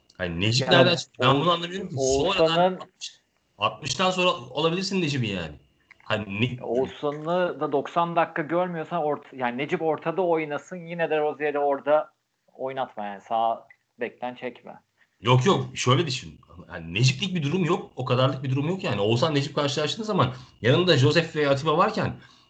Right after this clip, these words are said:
Speaker 1: alakası yok yani. Joseph, Atiba ve Necip oynamaz yani. Oynamaz, oynamamalı. Öyle bir durum değil yani. Joseph ve Atiba'nın yanında Necip buna katkı sağlayacaksa zaten bitmiş o orta saha yani.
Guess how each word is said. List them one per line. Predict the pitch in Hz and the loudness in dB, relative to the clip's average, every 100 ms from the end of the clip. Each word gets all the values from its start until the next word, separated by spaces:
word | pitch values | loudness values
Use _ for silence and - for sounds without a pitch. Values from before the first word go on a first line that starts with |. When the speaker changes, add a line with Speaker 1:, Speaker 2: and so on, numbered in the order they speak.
| _ _ | _ _
Speaker 1:
alakası | 107 117 127 143 240 | 2 2 2 0 -2
yok | 202 | -2
yani. | 135 95 | -2 0
Joseph, | 151 175 - | 0 0 0
Atiba | 143 180 160 | -2 -2 -2
ve | 156 - - _ 107 | -4 -6 -20 _ 2
Necip | 131 165 | 4 4
oynamaz | 120 123 147 214 | 4 6 8 6
yani. | 196 113 78 65 _ _ _ _ | 2 -4 -6 -14 _ _ _ _
Oynamaz, | 110 139 139 139 180 208 | 0 2 2 4 4 4
oynamamalı. | 147 143 196 220 170 98 - _ _ _ _ _ _ _ _ 113 | 2 2 2 2 0 -4 -8 _ _ _ _ _ _ _ _ 0
Öyle | 156 | 0
bir | 170 | 0
durum | 165 175 170 | 0 0 2
değil | 240 233 | 0 0
yani. | 127 104 107 | -4 -6 -4
Joseph | 131 185 196 180 | -2 0 -2 -4
ve | |
Atiba'nın | 170 196 180 | -4 -2 -2
yanında | 143 156 180 | -2 -2 -2
Necip | 127 95 101 127 214 - | 0 0 -2 -2 -6 -6
buna | 175 165 | -4 -4
katkı | 147 - - | -4 -6 -6
sağlayacaksa | 185 170 190 277 - 147 92 _ _ - | -4 -4 -4 -6 -6 -8 -8 _ _ -4
zaten | 151 185 175 120 | -2 0 0 -2
bitmiş | 123 - 202 | -4 -4 0
o | 233 | 4
orta | 196 151 131 | 4 2 -2
saha | 117 92 | -2 -6
yani. | 78 71 | -10 -16